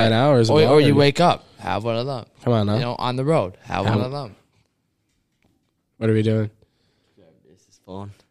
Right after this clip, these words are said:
Speaker 3: All right, keep going. Um,
Speaker 1: What are we doing? Ah, okay, nope, I got mine.
Speaker 2: Uh, sure.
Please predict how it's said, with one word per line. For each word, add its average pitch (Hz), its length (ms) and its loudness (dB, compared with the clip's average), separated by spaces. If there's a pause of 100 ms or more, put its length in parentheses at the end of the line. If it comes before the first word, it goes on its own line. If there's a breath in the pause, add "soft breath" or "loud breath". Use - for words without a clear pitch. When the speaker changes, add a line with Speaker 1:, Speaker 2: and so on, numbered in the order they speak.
(140)
Speaker 3:
All 95 80 -12
right, 95 120 -12
keep 123 180 -8
going. 95 300 -6 (680)
Um, 92 680 -4
Speaker 1:
What - 120 -6
are 117 40 2
we 110 100 2
doing? 107 380 2
Ah, 131 360 2
okay, 127 300 4
nope, 123 300 2
I 127 100 2
got 123 140 2
mine. 117 300 0 (280 loud breath)
Speaker 2:
Uh, 113 420 -2 (120)
sure. 131 280 -6